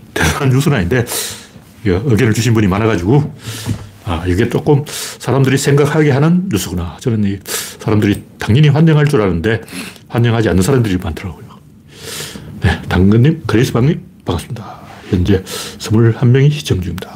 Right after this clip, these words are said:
이, 막 상수를 들고 환영할 건 아니고, 절치부심, 완신상담. 우리가 지금은 정치력을 발휘해야 돼요. 정치력을 발휘한다는 것은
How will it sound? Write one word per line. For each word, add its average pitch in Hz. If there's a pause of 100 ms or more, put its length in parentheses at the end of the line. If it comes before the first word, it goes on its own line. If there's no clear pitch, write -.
(1700)
이, 104 (1300)
막 -
상수를 147
들고 123
환영할 120
건 170
아니고, 120 (2000)
절치부심, 120
완신상담. 120 (460)
우리가 104
지금은 117
정치력을 143
발휘해야 107
돼요. 87 (840)
정치력을 123
발휘한다는 113
것은 113